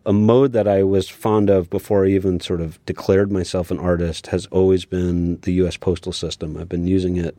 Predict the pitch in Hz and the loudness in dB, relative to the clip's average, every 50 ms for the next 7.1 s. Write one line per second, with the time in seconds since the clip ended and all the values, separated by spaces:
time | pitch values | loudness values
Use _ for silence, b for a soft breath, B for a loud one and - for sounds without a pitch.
0 | b b b b b b b b b b b b b _ - - 92 - - 95 | b b b b b b b b b b b b b _ -4 -4 -2 2 2 2
1 | 92 92 82 - 101 98 90 - - 98 90 87 87 85 80 - - 85 90 87 | 2 0 0 0 0 0 0 0 0 0 2 2 2 0 -4 -6 -8 -6 -4 -2
2 | 85 85 85 82 80 82 - 87 90 87 85 85 87 90 90 87 87 87 85 82 | -2 -2 -2 -4 -4 -6 -6 -4 -2 -2 0 0 2 2 2 2 0 -2 -2 -2
3 | - 90 82 82 78 85 90 90 90 90 87 85 82 - - 87 - 95 92 - | -4 -6 -6 -4 -2 -2 0 0 0 0 0 -2 -4 -4 -6 -4 -4 -4 -4 -2
4 | 87 82 82 85 90 92 95 92 90 87 85 95 87 - 87 82 82 - 92 85 | -4 -4 -2 0 0 2 2 2 0 -2 -2 -4 -6 -4 -4 -4 -4 -2 -2 -4
5 | 85 64 76 85 85 82 78 - - 87 82 78 76 73 82 90 92 92 90 90 | -4 -4 -4 -4 -4 -4 -6 -6 -6 -6 -6 -6 -8 -8 -6 -4 -2 0 0 0
6 | 90 90 87 90 90 85 85 87 85 87 87 85 85 85 80 87 85 82 80 76 | 0 0 0 0 -2 -2 -2 -2 -2 -2 -2 -4 -4 -4 -4 -4 -6 -6 -6 -8
7 | - - | -10 -14